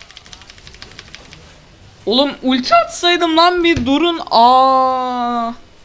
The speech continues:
Alçak puştlar ya. Alçak puşt! Neyse şu koruyucuyu satıyorum gençler.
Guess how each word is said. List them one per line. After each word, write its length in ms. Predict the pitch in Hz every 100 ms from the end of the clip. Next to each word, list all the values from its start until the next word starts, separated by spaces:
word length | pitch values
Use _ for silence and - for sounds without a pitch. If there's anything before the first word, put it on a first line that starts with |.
| - - 208
Alçak 460 | 208 208 254 254
puştlar 560 | - 247 - 254 254 254
ya. 260 | 226 220 254 - - - _ - - - _ _ _ - - _ _ _ _ -
Alçak 560 | 311 320 392 - - -
puşt! 460 | 359 349 - - - - - - - - - - - - -
Neyse 280 | 220 214 202
şu 200 | 220 202
koruyucuyu 500 | - 220 226 208 220
satıyorum 540 | - 233 - 226 208
gençler. 540 | 202 196 - 208 247